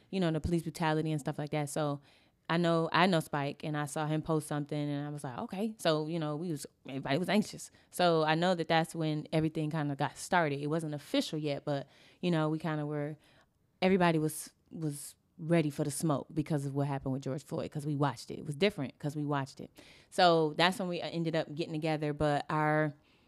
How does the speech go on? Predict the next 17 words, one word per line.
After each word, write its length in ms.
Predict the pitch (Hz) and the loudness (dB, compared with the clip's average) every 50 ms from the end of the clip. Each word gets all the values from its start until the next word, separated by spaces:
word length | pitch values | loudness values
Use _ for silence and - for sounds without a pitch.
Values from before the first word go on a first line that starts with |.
| _ _ _ _ _ - - _ _ _ _ _ _ _ _ _ _ _ _ _ _ _ _ _ _ | _ _ _ _ _ -20 -20 _ _ _ _ _ _ _ _ _ _ _ _ _ _ _ _ _ _
the 420 | - 180 175 165 160 156 147 143 143 | 2 4 4 4 4 2 0 0 0
mission 540 | 160 190 208 190 - - - 156 143 147 156 - - - | 2 2 2 2 2 -2 -8 -8 -10 -10 -12 -14 -10 -4
and 100 | - 170 | 0 0
the 60 | 170 156 | 2 4
vision 240 | 180 185 170 165 | 4 4 4 2
behind 320 | 160 160 165 170 165 160 156 | 0 0 0 0 0 0 2
what 100 | 156 156 | 2 2
we 120 | 156 156 | 2 2
were 100 | 156 151 | 2 0
trying 260 | 151 - 170 156 151 | -2 -2 -4 -4 -4
to 60 | 160 156 | -4 -4
do 220 | 143 160 165 160 | 0 0 2 2
was 200 | 151 147 147 147 | 2 0 0 0
to 200 | - - - - | -4 -4 0 0
educate 380 | 160 160 170 - - 160 160 - | 0 0 0 -4 -4 -4 -4 -6
the 60 | 160 | -6
community 600 | - 175 165 160 151 151 147 147 147 151 156 | -2 -2 0 0 0 0 -2 -2 -4 -4 -6